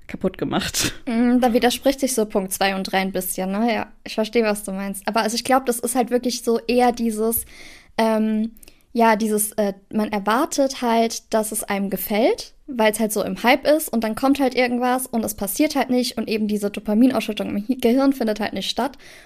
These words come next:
Speaker 2: und dadurch bist du dann halt so, ja, also, ja, weiß ich jetzt nicht. <laughs>
Speaker 1: Ja, ich würd sagen, kommen wir <laughs> einfach mal, äh, zu unserer Liste,
Speaker 2: <laughs>
Speaker 1: damit ihr, äh, auch irgendwie nachvollziehen könnt, was uns zum Beispiel stört.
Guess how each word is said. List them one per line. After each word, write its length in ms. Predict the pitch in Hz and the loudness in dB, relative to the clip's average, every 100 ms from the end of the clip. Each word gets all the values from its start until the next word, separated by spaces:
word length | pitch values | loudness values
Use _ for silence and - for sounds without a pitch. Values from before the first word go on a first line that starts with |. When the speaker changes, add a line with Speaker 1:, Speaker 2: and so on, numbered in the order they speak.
| - | -2
Speaker 2:
und 160 | 233 214 | 4 4
dadurch 240 | 220 220 | 4 0
bist 160 | 233 220 | 0 2
du 20 | |
dann 180 | 214 220 | 0 0
halt 120 | 220 | 0
so, 280 | 208 208 214 - - - - - - - | 0 -2 -4 -10 -20 -20 -20 -20 -20 -10
ja, 340 | 202 185 147 180 _ _ - | -4 -2 -4 -8 _ _ -8
also, 420 | 202 185 175 170 196 - - - _ - | -4 -2 0 -2 -4 -10 -20 -20 _ -10
ja, 240 | - 156 175 | -4 -4 -4
weiß 160 | - 170 | -2 -2
ich 60 | 160 | -2
jetzt 160 | - | -4
nicht. 300 | 170 175 - - - - _ | -6 -8 -12 -20 -20 -20 _
<laughs> 480 | 226 208 - 277 226 | -6 -4 0 0 4
Speaker 1:
Ja, 220 | 214 175 - - | 6 6 4 -4
ich 100 | 233 | 2
würd 120 | 294 | 6
sagen, 220 | 277 269 | 6 6
kommen 220 | 240 320 - | 4 6 6
wir 60 | - | 4
<laughs> 40 | - | 6
einfach 360 | - - 302 - | 6 6 2 8
mal, 320 | 285 214 254 - - - - - | 8 8 2 -2 -6 -4 -4 -2
äh, 400 | - 233 226 - | 6 6 6 2
zu 180 | 214 262 | 4 6
unserer 420 | 190 269 240 214 | 8 8 8 8
Liste, 680 | 208 202 - - 180 180 233 370 | 8 6 6 4 6 6 8 6
Speaker 2:
<laughs> 40 | |
Speaker 1:
damit 420 | 202 208 233 - | 4 2 2 0
ihr, 380 | 220 208 208 196 | 2 4 4 4
äh, 340 | 180 180 180 - | 2 2 0 -2
auch 160 | 180 | -4
irgendwie 340 | 180 175 165 165 | -4 -4 -2 -2
nachvollziehen 580 | 165 - 175 - 165 | -2 -4 -6 -4 -4
könnt, 380 | 165 160 156 - | -4 -4 -4 0
was 220 | 180 208 - | 2 2 6
uns 300 | 240 320 - | 8 8 4
zum 200 | - 202 | 2 4
Beispiel 480 | 180 180 - 175 185 | 4 2 2 0 0
stört. 960 | - - - 196 151 139 254 262 - | -4 -10 0 2 2 2 -2 -6 -16